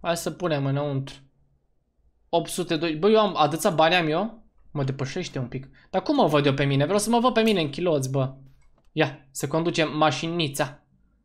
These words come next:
Vă, seamănă cu un alt joculeț pe care l-am jucat, dar îmi scapă numele acum.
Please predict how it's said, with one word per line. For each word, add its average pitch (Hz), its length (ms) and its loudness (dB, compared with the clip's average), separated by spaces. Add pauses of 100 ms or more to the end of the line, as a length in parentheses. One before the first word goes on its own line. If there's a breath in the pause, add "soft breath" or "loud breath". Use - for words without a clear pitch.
(1000)
Vă, 190 1080 4
seamănă 214 380 4
cu 196 120 -2
un 190 100 2
alt 202 160 4
joculeț 160 300 2
pe 156 100 -2
care 156 160 2
l-am 156 140 4
jucat, 175 200 2
dar 165 100 2
îmi 151 60 -2
scapă 180 280 0
numele 135 300 0
acum. 123 320 -4